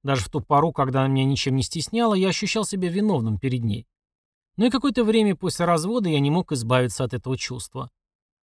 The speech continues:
И вот однажды я вспомнил это ошеломляющее чувство свободы, когда сообразил, что моими делами уже давно никто не интересуется. На следующий день я почувствовал, как во мне снова оживает то же стеснение, что и в годы семейной жизни,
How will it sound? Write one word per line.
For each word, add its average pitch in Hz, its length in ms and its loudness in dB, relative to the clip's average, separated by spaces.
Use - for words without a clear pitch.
И 143 60 0
вот 147 160 4
однажды 147 340 2
я 143 140 4
вспомнил 156 460 -2
это 135 140 -4
ошеломляющее 139 720 0
чувство 143 300 -6
свободы, 139 580 -2
когда 151 240 0
сообразил, 147 600 0
что - 180 -4
моими 135 280 2
делами 143 360 2
уже 127 140 0
давно 151 500 0
никто 135 280 0
не 123 140 4
интересуется. 123 760 -4
На 160 100 0
следующий 254 360 -2
день 233 160 4
я 226 120 4
почувствовал, 202 600 -2
как 147 180 -2
во 156 80 6
мне 160 160 2
снова 175 320 0
оживает 160 420 2
то 165 120 -4
же 147 80 0
стеснение, 127 680 -2
что - 180 -4
и 139 60 4
в 131 100 0
годы 147 240 2
семейной 123 480 2
жизни, 120 440 -2